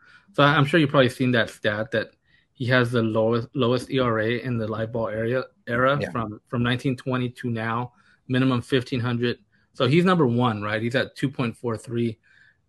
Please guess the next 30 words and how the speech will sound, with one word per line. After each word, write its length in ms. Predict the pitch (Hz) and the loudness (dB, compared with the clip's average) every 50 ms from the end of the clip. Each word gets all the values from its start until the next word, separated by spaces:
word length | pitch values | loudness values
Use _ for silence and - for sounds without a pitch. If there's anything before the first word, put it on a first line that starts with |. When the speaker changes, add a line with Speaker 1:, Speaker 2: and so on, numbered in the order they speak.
| _ _ - | _ _ -6
Speaker 1:
Um, 520 | 123 113 113 110 110 107 104 98 101 107 - 120 | -4 -4 -4 -4 -4 -6 -8 -10 -12 -14 -14 -10
next 420 | 113 113 117 123 120 - - - | -6 -2 -2 -2 -2 -4 -4 -4
is, 240 | 127 117 110 110 117 | -2 -2 -2 -4 -4
uh, 160 | 110 104 95 | -4 -4 -4
Hoyt 320 | 95 98 117 117 123 123 - _ - - _ - - _ _ 120 | -6 -4 -2 -2 -2 -4 -6 _ -20 -20 _ -20 -20 _ _ -8
Wilhelm, 600 | 117 120 120 123 120 117 131 131 127 131 131 131 - _ _ _ _ _ _ _ _ _ _ | -2 0 0 0 0 0 0 0 0 -2 -4 -6 -10 _ _ _ _ _ _ _ _ _ _
two 160 | - 165 151 | -4 -4 -2
point 240 | 147 - 131 117 113 | 0 0 -2 -2 -2
five 300 | - - 117 113 113 113 - | -2 0 0 0 0 0 -6
two. 280 | - - 107 98 - - _ _ _ _ _ _ _ _ _ _ _ _ _ - | -10 -10 -10 -10 -12 -16 _ _ _ _ _ _ _ _ _ _ _ _ _ 0
And 340 | 139 123 117 113 110 101 - - - - _ _ - - - _ | 2 2 2 2 0 -4 -8 -14 -20 -20 _ _ -20 -20 -10 _
when 180 | 160 139 135 127 | 0 2 4 4
you 80 | 127 131 | 4 4
look 180 | 135 143 151 | 4 4 2
at 120 | 170 151 - - _ _ - - - | 0 0 0 -6 _ _ -20 -12 -4
the 180 | 143 131 117 | -2 0 4
other 220 | 131 139 151 151 147 | 4 4 4 4 4
guys 320 | 147 139 139 139 135 139 | 4 6 6 6 4 2
on 160 | 127 127 131 131 | 0 0 0 2
that 200 | 127 117 101 120 | 0 0 0 -2
list, 560 | 123 120 127 123 147 147 - - _ _ _ _ _ _ _ _ _ _ _ _ _ _ - | -2 0 0 0 -2 -4 -8 -14 _ _ _ _ _ _ _ _ _ _ _ _ _ _ -6
um, 500 | 123 120 113 110 110 101 98 98 - - _ _ _ _ - | -4 -2 -2 -2 -4 -6 -8 -10 -14 -16 _ _ _ _ 2
Speaker 2:
They're 240 | 113 147 170 180 | 6 8 10 12
all 120 | 196 196 160 | 12 12 10
Hall 180 | 160 202 196 | 10 8 8
of 80 | 190 - | 8 8
Famers, 320 | 226 233 262 185 98 92 | 10 8 8 8 6 4
Speaker 1:
Mm-hmm. 80 | - 95 | 2 4
Speaker 2:
aren't 160 | 98 98 92 | 4 4 4
they? 200 | - 127 - 233 | 4 4 2 2